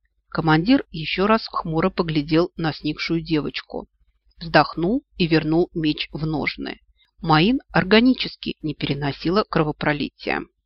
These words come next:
Казалось бы, что в той девочке? Но вот подметил командир такую странность.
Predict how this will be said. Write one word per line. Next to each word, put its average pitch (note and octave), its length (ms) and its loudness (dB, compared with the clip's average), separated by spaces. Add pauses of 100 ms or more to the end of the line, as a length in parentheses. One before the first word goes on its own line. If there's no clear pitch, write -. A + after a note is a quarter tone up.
(160)
Казалось F#3 480 4
бы, E3+ 240 -6
что - 320 -6
в - 80 -12
той B3 220 2
девочке? A3 580 -2 (320)
Но E3 140 0
вот A3+ 160 2
подметил B3 480 4
командир D3+ 520 0
такую A3+ 360 -4
странность. - 720 -2